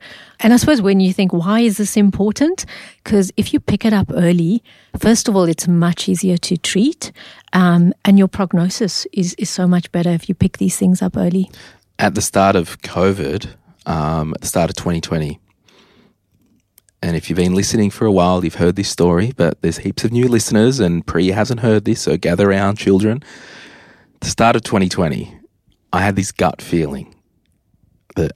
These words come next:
Speaker 2: I need to go get a skin check. Don't know why, just gotta get a skin check.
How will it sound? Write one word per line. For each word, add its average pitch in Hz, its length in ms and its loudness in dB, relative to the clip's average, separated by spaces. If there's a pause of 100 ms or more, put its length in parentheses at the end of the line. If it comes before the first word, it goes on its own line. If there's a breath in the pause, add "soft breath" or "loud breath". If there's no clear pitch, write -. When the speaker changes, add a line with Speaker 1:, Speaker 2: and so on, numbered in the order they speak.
(140)
Speaker 2:
I 90 160 2
need 82 180 -2
to - 60 -10
go 71 140 -2
get 71 140 -8
a - 40 -8
skin - 280 -6
check. - 280 -10 (420)
Don't 117 180 0
know 117 140 2
why, 110 380 4
just - 380 -10 (440)
gotta 90 160 -2
get 85 100 0
a - 40 -4
skin 98 200 -2
check. 98 220 -4